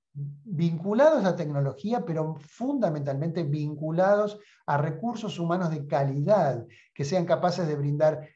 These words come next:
el apoyo ventilatorio, eh, del apoyo en el, en, en el neurodesarrollo,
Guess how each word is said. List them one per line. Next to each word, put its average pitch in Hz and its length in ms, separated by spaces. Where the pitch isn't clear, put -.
el 220 200
apoyo 175 340
ventilatorio, 139 1080
eh, 135 400
del 147 160
apoyo 185 380
en 165 80
el, 135 540
en, 127 280
en 127 200
el 123 300
neurodesarrollo, 139 1120